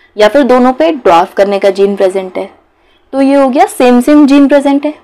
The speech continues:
मतलब homozygous हो गया। But वहीं जो मेरा होमोलोगस क्रोमोसोम है, इस पर एक पर टॉल करने का जीन प्रेजेंट है और एक पर ड्वार्फ करने का जीन प्रेजेंट है, तो डिफरेंट हो गया,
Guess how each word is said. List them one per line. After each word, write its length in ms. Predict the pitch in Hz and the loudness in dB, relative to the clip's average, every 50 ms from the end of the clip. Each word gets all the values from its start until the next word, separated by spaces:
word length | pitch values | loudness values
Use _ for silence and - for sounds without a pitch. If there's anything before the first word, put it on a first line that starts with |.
| _ - | _ -8
मतलब 360 | 220 214 - 277 311 302 - - 196 | -6 -4 -2 -2 -4 -4 -4 -2 0
homozygous 960 | 190 208 214 220 247 285 349 392 - - - - - - - - - - - 185 | 0 0 2 2 2 2 0 0 -4 -6 -8 -6 -6 -6 -6 -10 -12 -8 -8 -8
हो 60 | 175 | -6
गया। 200 | 185 196 196 196 - _ _ _ _ _ _ _ _ _ _ _ _ _ _ _ _ _ _ _ _ _ _ _ _ _ _ _ _ _ _ _ _ _ _ _ _ _ _ _ _ _ _ _ _ _ _ _ _ _ - | -4 -6 -8 -8 -10 _ _ _ _ _ _ _ _ _ _ _ _ _ _ _ _ _ _ _ _ _ _ _ _ _ _ _ _ _ _ _ _ _ _ _ _ _ _ _ _ _ _ _ _ _ _ _ _ _ -10
But 140 | 247 262 254 | -10 -8 -6
वहीं 340 | 233 214 214 240 262 311 320 | -4 -4 -2 0 0 0 2
जो 100 | 349 339 | 2 2
मेरा 220 | 320 320 339 339 | 2 4 2 2
होमोलोगस 640 | 330 294 254 214 220 254 277 294 294 277 302 294 - | 2 2 2 2 2 2 2 2 2 2 0 -2 -2
क्रोमोसोम 520 | - 254 240 208 202 196 196 196 196 208 | -2 -2 0 0 0 0 0 0 -2 -2
है, 480 | 196 220 262 240 185 165 165 214 320 415 - - - _ _ _ _ _ _ _ _ _ _ _ _ - | -2 0 0 0 2 0 0 0 -2 -2 -4 -10 -20 _ _ _ _ _ _ _ _ _ _ _ _ -16
इस 120 | 247 240 - | -14 -6 -2
पर 100 | - - | -2 -2
एक 380 | - - - 277 294 285 - | -2 -2 -2 0 0 0 0
पर 100 | - 349 | 0 -2
टॉल 360 | 349 - - 220 196 196 202 | 0 0 0 2 2 2 2
करने 280 | 202 247 233 233 247 254 | 2 0 0 2 2 0
का 100 | 254 269 | 0 0
जीन 260 | 240 247 277 269 262 | 0 0 0 0 0
प्रेजेंट 380 | 254 285 269 254 277 269 262 - | 0 0 0 0 0 -2 -2 -4
है 140 | 294 294 294 - _ _ _ _ - | -6 -8 -8 -12 _ _ _ _ -4
और 120 | 226 233 226 | -2 -2 0
एक 260 | - - 254 247 - | 0 -2 -6 -4 -2
पर 100 | - 320 | 0 0
ड्वार्फ 360 | 262 214 196 175 180 185 - | 0 2 0 0 0 0 -2
करने 260 | - 208 196 208 202 | -4 -4 -4 -2 -2
का 120 | 196 202 196 | -2 -2 -2
जीन 220 | 190 202 202 202 | -2 -2 -4 -4
प्रेजेंट 440 | 196 202 196 190 196 190 190 185 - | -4 -4 -4 -4 -4 -8 -8 -10 -16
है, 220 | 190 - - _ _ _ _ _ _ _ _ _ _ - | -18 -20 -20 _ _ _ _ _ _ _ _ _ _ -4
तो 100 | 285 285 | -4 -2
डिफरेंट 560 | 220 - 190 185 - - 254 285 320 349 359 | 0 0 -2 -2 0 0 2 2 2 2 2
हो 160 | 349 320 302 | 2 2 2
गया, 260 | 277 294 311 320 330 | 0 -2 -4 -4 -4